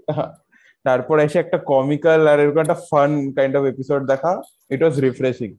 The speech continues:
to be honest। আর ভাই, ওদের কনভারসেশন গুলো আমার এত হাসি পায় না ভাই। মানে,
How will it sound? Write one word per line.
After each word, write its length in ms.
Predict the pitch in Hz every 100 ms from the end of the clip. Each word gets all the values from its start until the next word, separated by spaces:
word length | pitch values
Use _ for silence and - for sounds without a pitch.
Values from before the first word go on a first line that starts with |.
| _
to 100 | 131
be 60 | 120
honest। 320 | 104 107 104 _ _ _ _ _ _ -
আর 480 | 107 110 110 - - _ _ _ _ _ _ _ - 117
ভাই, 320 | 120 139 147
ওদের 260 | 139 151 185
কনভারসেশন 760 | - 143 147 185 185 180 190
গুলো 100 | 180
আমার 180 | 175 180
এত 160 | 175 175
হাসি 400 | 127 123 123 147
পায় 200 | 139 139
না 220 | 139 127
ভাই। 360 | 127 131 127 117 _ _ -
মানে, 420 | 139 170 165 101